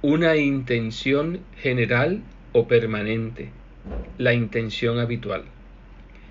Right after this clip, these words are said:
Esta buena intención sigue ejerciendo su influencia sobre mi vida, mientras no sea neutralizada y anulada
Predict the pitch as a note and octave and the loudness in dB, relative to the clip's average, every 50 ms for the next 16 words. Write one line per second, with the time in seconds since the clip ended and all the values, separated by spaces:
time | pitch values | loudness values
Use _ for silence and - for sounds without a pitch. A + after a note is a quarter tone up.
0 | - - - - - - - - - D#3+ D3 - - G3+ G3 F#3 F#3 F#3+ G3 F#3+ | -20 -20 -20 -20 -20 -20 -12 -4 -2 -2 0 4 4 6 6 6 4 4 4 4
1 | F3+ E3+ D3 C#3+ C3+ B2 C3+ A#2+ A#2+ A2+ - C#3 C#3+ D#3 E3 F3+ F3 - - - | 2 2 0 -2 0 0 0 0 0 0 0 0 0 0 0 -2 -4 -2 0 0
2 | D3+ F3 F3 D#3+ D3+ D3 B2 C#3+ C3 B2 A#2+ - - C#3 C3+ D3 E3 E3+ D#3+ D#3 | 2 4 4 6 6 4 2 0 -4 -4 -4 -4 0 0 0 0 0 0 0 0
3 | D3+ - - - C3 B2 A#2+ A#2+ - B2 A#2+ A#2 A#2+ C#3 D#3 D#3 - - E3 D#3+ | -2 -2 -2 -2 0 0 -2 -2 -2 -2 -2 0 0 -2 -2 -4 -4 0 0 0
4 | E3 E3 E3 - - C3+ A#2+ A#2 A#2 A2+ A2+ A2 A2 G#2+ A2+ A#2+ B2 A2+ A2+ G#2+ | 0 -2 -6 -6 -2 -2 0 0 0 -2 -4 -4 -4 -4 -2 -2 -2 -2 -4 -6
5 | A2+ - - - - - - - - - - - - C3+ C3+ C3+ C3+ B2+ B2 B2 | -10 -14 -18 -20 -20 -20 -20 -20 -20 -20 -18 -10 -4 0 2 2 4 2 2 0
6 | A#2+ A#2 A#2 A#2 A2 - - - - C3 C3+ D#3+ F3+ F3+ - C3+ A#2+ A#2 A2+ A2 | 0 0 0 -2 -2 -4 -10 -6 -4 -2 0 0 -2 -2 0 2 2 4 2 2
7 | A2 A2 G#2+ G#2+ G2+ - A#2 A#2 A2+ A2 G#2+ - - C#3 C3+ D3 C#3 B2 G#2+ - | 0 -2 -4 -4 -6 -6 -6 -4 -4 -4 -6 -6 -4 -4 -2 0 0 0 -2 -4
8 | - - B2 A#2 A2 G#2+ A2 G#2+ G#2+ B2+ D3+ D#3+ F3+ F#3+ | -6 -4 -4 -2 -2 -2 -4 -2 0 0 0 0 -2 -6